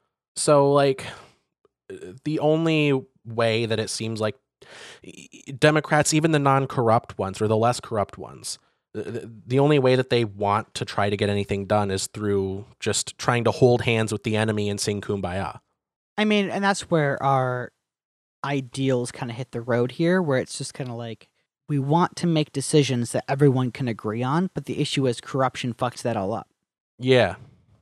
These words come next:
Speaker 2: And not to say that the Democratic Party isn't corrupt, because a part of that corruption's in the party. It's like, politics is inherently corrupt, c-, corruptible. Like, that's just how it works.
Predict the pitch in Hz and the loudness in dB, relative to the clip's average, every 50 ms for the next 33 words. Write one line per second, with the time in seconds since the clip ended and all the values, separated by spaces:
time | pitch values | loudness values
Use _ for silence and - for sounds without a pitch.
0 | _ _ - 208 202 202 196 202 196 - - 190 208 220 226 - - 247 - - | _ _ -2 0 2 2 2 0 -2 -6 -4 0 2 2 2 2 0 -4 0 2
1 | 247 233 220 226 190 208 - 208 208 196 - - 196 180 - - 180 175 165 156 | 4 4 4 2 -2 -4 -2 -2 -2 -2 0 -2 -2 -2 -2 -2 0 0 0 0
2 | - 160 175 151 170 117 - - 139 160 185 160 131 - - - 156 131 - - | 2 2 0 0 0 -4 -6 -2 0 2 2 2 2 -2 -8 -14 -14 -14 -8 -4
3 | 180 185 165 160 139 - - 165 143 - - - 147 139 - - - 139 131 - | -4 -4 -2 -4 -6 -6 -4 -4 -4 -2 -4 -6 -8 -8 -10 -10 -12 -12 -12 -10
4 | - 139 131 123 127 117 - - - 185 190 180 - - - - _ _ _ _ | -8 -6 -6 -6 -6 -8 -8 -4 2 4 4 4 2 -2 -14 -20 _ _ _ _
5 | _ _ _ - - 226 226 233 220 226 226 190 180 180 175 175 175 160 151 170 | _ _ _ -6 -2 0 0 0 0 -2 -4 -6 -4 -4 0 0 2 2 4 4
6 | 185 190 160 165 170 151 - - - 147 151 143 _ _ _ _ _ _ _ _ | 4 2 2 0 -4 -6 -6 -4 -2 -2 -2 -2 _ _ _ _ _ _ _ _
7 | - - - _ - - 202 175 170 - - 117 - - - - - _ - 135 | -20 -20 -20 _ -2 2 2 2 2 2 -2 -8 -8 -10 -16 -16 -16 _ -4 -4
8 | 139 147 135 151 151 156 - - - - 165 - - - - 175 160 151 139 - | -2 0 0 0 0 0 0 -2 -2 -2 -2 -4 -4 -4 -2 0 2 2 0 0
9 | - 135 117 - - - - - | -4 -6 -6 -8 -10 -12 -14 -14